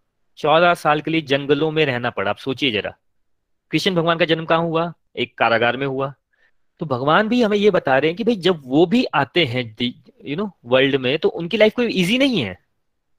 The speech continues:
तो ये जो हम रोते रहते हैं कि हमारा जीवन बड़ा कठिन है, जीवन बड़ा मुश्किल है, तो वो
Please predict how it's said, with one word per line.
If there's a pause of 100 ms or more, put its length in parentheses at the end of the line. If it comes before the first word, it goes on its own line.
(220)
तो
ये
जो
हम
रोते
रहते
हैं
कि
हमारा
जीवन
बड़ा
कठिन
है,
जीवन
बड़ा
मुश्किल
है,
तो
वो